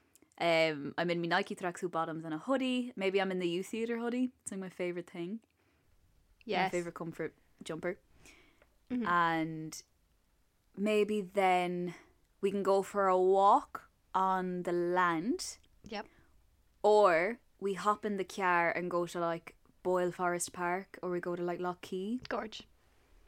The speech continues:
Speaker 1: And we have a big dirty walk. Maybe we can bring the doggos if they're good.
Speaker 2: <laughs> They're a bit mad at the minute, but good luck. <laughs>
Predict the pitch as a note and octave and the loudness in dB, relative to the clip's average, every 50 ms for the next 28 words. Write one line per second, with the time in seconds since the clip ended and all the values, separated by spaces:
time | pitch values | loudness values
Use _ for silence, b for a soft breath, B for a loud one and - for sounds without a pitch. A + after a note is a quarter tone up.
0 | - _ _ _ _ _ _ _ _ _ _ - F#3 F3+ F3+ F3 E3+ F3 F3 E3+ | -20 _ _ _ _ _ _ _ _ _ _ -6 -4 -4 -4 -4 -2 -4 -4 -4
1 | - E3+ - _ - - F#3+ F#3 F#3 - - - F3+ F3 E3+ - F3+ E3 E3 E3 | -6 -10 -14 _ -2 0 0 0 -2 -4 -4 -2 -2 -2 -2 -4 -6 -4 -2 -2
2 | D#3+ D#3+ D#3 - - F3+ F#3 F#3 F#3 G3 G3+ G3 F#3 F#3+ F#3 F#3 F3+ F3+ F3 E3+ | -2 -2 -4 -6 -6 -4 -2 -2 -2 -2 -2 -2 -2 -4 -2 -2 -2 -2 -2 -2
3 | E3+ D#3+ D#3+ - D#3+ D#3+ D#3 - - - _ _ _ _ _ _ _ _ _ _ | -2 -2 -2 -4 -4 -6 -6 -6 -8 -10 _ _ _ _ _ _ _ _ _ _
4 | _ _ _ _ _ _ _ _ _ _ _ _ _ _ _ _ - F3+ E3 E3+ | _ _ _ _ _ _ _ _ _ _ _ _ _ _ _ _ -10 -8 -6 -6
5 | D#3+ D#3 D#3+ E3 D#3+ D#3+ - - _ _ _ - - - - C#4+ - B3 B3+ A#3 | -4 -4 -4 -4 -4 -6 -10 -14 _ _ _ -16 -12 -10 -10 -8 -6 -4 -2 2
6 | A#3+ - - A#3+ A3+ A#3 A3+ B3+ C4 A#3+ B3+ C4+ A#3 A3+ - B3+ B3 - - - | 2 2 8 10 12 12 12 12 10 10 8 6 8 6 6 4 4 6 8 8
7 | C#4 C#4 B3+ D4 - - - - - - - G#4 G#4+ G#4+ G#4+ D#4+ F#4+ G4 - C4 | 10 10 10 8 8 6 4 2 10 12 12 12 12 12 12 12 10 10 6 2
8 | - | 0